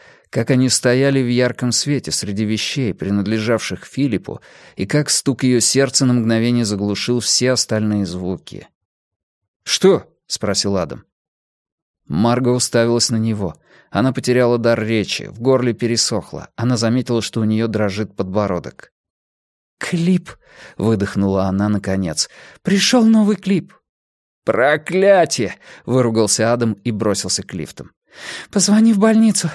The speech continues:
задыхаясь, проговорила Марго, когда они бежали мимо столов. "Проверь, не сбежал ли Филипп?" Адам прижал телефон к уху. Он уже нажал кнопку лифта, когда Марго догнала его. Загремел нерасторопный механизм.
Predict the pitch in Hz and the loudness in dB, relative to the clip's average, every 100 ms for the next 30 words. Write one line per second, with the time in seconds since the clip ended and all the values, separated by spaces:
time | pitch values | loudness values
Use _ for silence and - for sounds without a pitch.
0 | - 156 127 117 - 95 - 101 101 107 | -10 -6 -2 -2 0 -2 -2 -4 0 0
1 | 104 104 104 95 80 71 - _ _ - | 2 0 0 -2 -4 -10 -14 _ _ -8
2 | 87 98 95 87 90 90 92 92 90 90 | -4 -2 -2 -2 -2 -2 0 0 -2 -4
3 | - 95 85 69 - - - - - 233 | -2 -2 -2 -6 -10 -18 -20 -6 0 2
4 | 233 202 202 220 196 202 247 240 220 202 | 4 4 4 4 2 2 2 2 2 0
5 | - 226 156 - _ _ _ _ _ _ | -2 -2 -2 -6 _ _ _ _ _ _
6 | _ _ _ - 151 156 151 147 151 147 | _ _ _ -6 -2 0 0 0 0 0
7 | 147 151 151 143 - 147 110 104 - - | -2 0 0 0 -2 -4 -4 -10 -14 -2
8 | 139 139 151 151 135 151 151 135 127 - | 0 2 2 2 2 0 0 -2 -2 -2
9 | 123 113 143 - 101 90 92 104 101 117 | -2 0 -2 -4 -6 -6 -4 0 2 2
10 | 135 127 123 120 117 127 107 78 62 58 | 0 0 2 2 2 2 0 -2 -8 -16
11 | _ _ _ 76 85 117 120 135 165 147 | _ _ _ -8 -4 0 2 4 4 4
12 | 131 113 - 104 101 101 101 95 - 82 | 2 2 0 0 0 0 -2 -2 -4 -8
13 | 76 57 - | -8 -12 -16